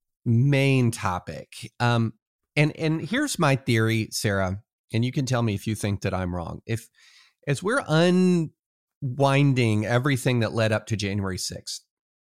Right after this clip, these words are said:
and we're beginning to learn more and more about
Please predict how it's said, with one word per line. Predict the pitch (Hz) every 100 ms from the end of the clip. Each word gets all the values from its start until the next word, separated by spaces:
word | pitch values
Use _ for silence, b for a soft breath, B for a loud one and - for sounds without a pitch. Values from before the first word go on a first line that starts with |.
| _ _ _ _ _ _ -
and | 113
we're | 131
beginning | 143 151 143
to | 131
learn | 127 120
more | 120 131 135
and | 120
more | 113 110 107 -
about | 92 95 92